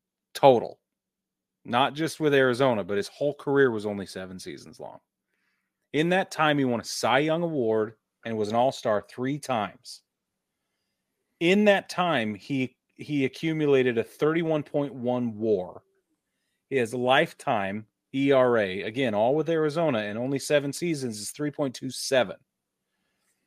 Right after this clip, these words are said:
Okay? He started one hundred ninety-eight games over that, uh, period.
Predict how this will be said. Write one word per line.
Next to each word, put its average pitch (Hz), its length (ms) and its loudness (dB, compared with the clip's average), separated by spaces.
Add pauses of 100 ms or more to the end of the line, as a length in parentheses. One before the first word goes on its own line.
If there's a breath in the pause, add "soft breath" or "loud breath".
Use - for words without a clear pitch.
(220)
Okay? 123 360 0 (800 soft breath)
He 123 140 -8
started 147 520 4
one 131 240 -2
hundred 139 400 -2
ninety-eight 117 800 -2
games 101 640 -6
over 104 240 -4
that, 92 260 -4 (640)
uh, 101 220 -6
period. 95 540 -6